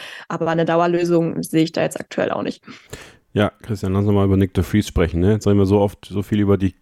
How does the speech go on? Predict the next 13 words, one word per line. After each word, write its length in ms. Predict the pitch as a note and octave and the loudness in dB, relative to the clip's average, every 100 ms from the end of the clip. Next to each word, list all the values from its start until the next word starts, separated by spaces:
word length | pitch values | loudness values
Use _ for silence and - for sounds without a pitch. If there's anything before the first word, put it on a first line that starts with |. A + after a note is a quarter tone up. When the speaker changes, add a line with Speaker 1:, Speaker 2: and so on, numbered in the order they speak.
| - | -2
Speaker 2:
Alternativen, 680 | G#2 G2+ F2+ - B2 A#2 | 0 2 2 4 2 4
aber 120 | F#2+ | 4
da 80 | G2 | 4
gibt's 180 | G2+ - | 2 0
dann 100 | A2+ | 0
noch 140 | G2+ | 0
einen 400 | F2+ F2+ F2+ E2+ E2+ | 0 0 2 0 2
Niederländer, 520 | G2+ F#2 F2 F2 E2+ | 2 4 4 2 2
der 120 | F2 | 2
da 140 | F2 | 2
im 140 | F2 E2 | 2 2
Auto 240 | A2 A2 | 0 0
sitzt. 440 | F2 E2+ - - | -2 -4 -6 -14